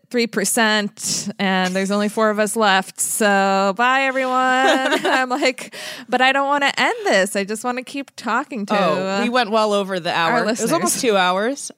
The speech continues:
Speaker 2: Um,
Speaker 1: I think it was, yeah. <laughs>
Speaker 2: Yeah, it was very closing time, and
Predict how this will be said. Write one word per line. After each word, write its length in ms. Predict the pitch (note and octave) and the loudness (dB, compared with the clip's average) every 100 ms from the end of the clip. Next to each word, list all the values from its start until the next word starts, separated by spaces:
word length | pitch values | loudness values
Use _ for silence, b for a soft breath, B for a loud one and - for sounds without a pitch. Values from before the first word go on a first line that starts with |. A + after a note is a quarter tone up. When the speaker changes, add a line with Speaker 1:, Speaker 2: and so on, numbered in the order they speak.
| _ G#3+ | _ -2
Speaker 2:
Um, 480 | G3+ F3 E3 E3 F#3+ | 0 0 -4 -6 -6
Speaker 1:
I 60 | |
think 160 | D#4 F4 | -4 -4
it 40 | E4+ | -4
was, 160 | A#3 | -4
yeah. 340 | A3 G#3 E3+ - B3+ D4+ | 0 2 2 0 -2 -6
<laughs> 240 | - C#4+ - | -6 -14 -8
Speaker 2:
Yeah, 380 | A#3+ F#3+ D#3+ C3+ | -2 0 0 0
it 40 | |
was 180 | A3+ A3 | -2 -2
very 440 | A3 A3 A3 G#3 - | 0 0 2 0 -4
closing 500 | - G3 F#3 F3+ E3+ | -2 0 0 -4 -6
time, 380 | F#3 D#3 D#3+ E3+ | -4 -2 -4 -6
and 420 | F#3+ E3+ E3+ F3 | -4 -2 -4 -8